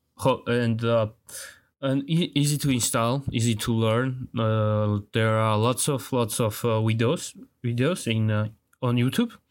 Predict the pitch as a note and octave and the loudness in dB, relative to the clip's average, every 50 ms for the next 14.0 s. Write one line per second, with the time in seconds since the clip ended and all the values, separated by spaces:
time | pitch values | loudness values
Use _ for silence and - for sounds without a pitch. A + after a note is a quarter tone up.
0 | _ - - - - - - _ - - - - C#3 B2+ B2 A#2+ - C3+ C#3 C#3+ | _ -20 -18 -18 -18 -20 -20 _ -6 -4 -2 0 0 2 0 0 0 0 0 0
1 | D3 C#3+ B2+ C3 C3 D3 D3 D3+ C3 - - - - - - C#3+ C#3+ D#3 D#3+ D3 | 0 0 -2 -2 -2 0 0 0 -2 -2 -6 -12 -14 -6 -4 -2 0 0 0 0
2 | C3+ C3+ C#3 D3+ D#3+ D#3+ E3 E3 D#3+ D#3 B2+ - - A#2+ A#2+ A#2 A2+ A2+ A2 G#2+ | 0 0 0 0 0 0 0 0 0 0 -2 -2 0 0 2 2 2 2 0 0
3 | G#2+ G#2 - _ _ _ _ _ _ _ _ _ _ - - C3+ B2+ C3 D#3 F3 | -2 -4 -6 _ _ _ _ _ _ _ _ _ _ -6 -4 -2 0 0 -2 -4
4 | F3 - - - C#3 A#2+ A2+ A#2 A#2 A#2+ C3 C#3+ - - - C3 A2+ - - B2 | -6 -4 -2 0 2 2 2 2 2 0 0 -2 -6 -4 -4 -2 -2 0 2 2
5 | A#2 A2 G#2 - A#2+ A2 G#2 A#2+ A2+ A2+ A2+ A2+ B2 C#3+ D#3 C#3+ - A2 G#2 A2+ | 2 0 0 -2 -2 0 0 2 2 2 2 2 0 0 -2 -2 -2 -4 -2 -2
6 | G#2+ G#2 - - - C3 - - A#2+ A2 B2 B2 A#2+ A2+ A2+ G#2+ - - A2+ A2 | -4 -4 -4 -4 -4 -4 -2 -2 -2 0 0 2 2 2 0 0 0 0 0 0
7 | B2 C3+ - - _ _ _ - - - - - - - B2+ B2+ C3 B2+ B2 B2+ | 0 -2 -4 -10 _ _ _ -20 -20 -20 -20 -20 -10 -6 -4 -2 0 0 0 0
8 | A#2 G#2+ C3+ B2+ A#2+ A2+ A2+ - - - B2+ A#2+ A#2+ A#2 A2+ A2+ G#2+ - B2 A#2 | 0 0 0 0 0 0 -2 -4 -4 -2 0 0 0 0 -2 -2 -2 0 0 2
9 | A2+ G#2+ G#2 G2+ - - A#2+ A2 G#2+ G#2+ - - G#2 F#2 G#2 A2 - G#2+ G2 - | 2 2 0 -4 -4 -2 -2 -2 -2 -2 -4 -6 -4 0 0 2 2 0 0 -4
10 | - _ _ _ _ _ - C3 C3 C3 - B2+ A2+ A#2+ A#2+ A#2+ A#2+ B2 D3+ F3 | -10 _ _ _ _ _ -2 -2 -2 0 -2 -2 -2 0 0 2 2 0 0 -2
11 | - - - B2+ A#2+ A2 A2+ A2 G#2+ - - - B2 A#2 A2 A#2+ A#2+ B2+ C#3 D#3 | -4 -6 -4 -4 -2 0 0 0 -2 -2 -2 -4 -2 0 0 0 0 0 0 -2
12 | D#3+ D#3 - - G#2+ G#2+ G#2+ A2 G#2+ G#2+ G#2 G2+ - - - - - - - B2 | -2 -4 -2 -2 -2 0 0 0 0 0 0 -2 -4 -6 -8 -6 -4 -2 0 0
13 | A#2+ A#2 A2+ A#2+ A#2 G#2+ - A2+ G#2+ - A#2+ A2 A#2+ B2+ A#2+ A2+ - C3+ A#2+ A#2 | 0 0 0 0 -2 -2 -2 -2 -2 0 0 0 0 0 -2 0 0 -2 -2 -2